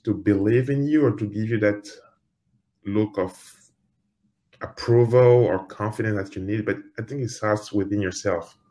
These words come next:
I think that you have to be your own biggest fan and your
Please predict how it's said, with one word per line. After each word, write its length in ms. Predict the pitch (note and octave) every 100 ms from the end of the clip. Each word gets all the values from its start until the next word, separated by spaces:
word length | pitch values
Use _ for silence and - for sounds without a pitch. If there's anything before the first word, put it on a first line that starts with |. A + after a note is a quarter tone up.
| _ _ _ _ _ _ _ - - - - -
I 80 |
think 260 | - B2+ B2
that 200 | A2 -
you 220 | G#2+ G#2
have 220 | G2+ A#2 -
to 60 |
be 140 | G#2+ A2
your 460 | G#2 G2 F2+ - -
own 600 | A2 G#2 G#2+ G#2+ G2+ F#2+ - - - F#2+
biggest 420 | G#2+ G#2 G2+ -
fan 260 | - G2+ F#2+
and 160 | F#2
your 200 | F2+ F2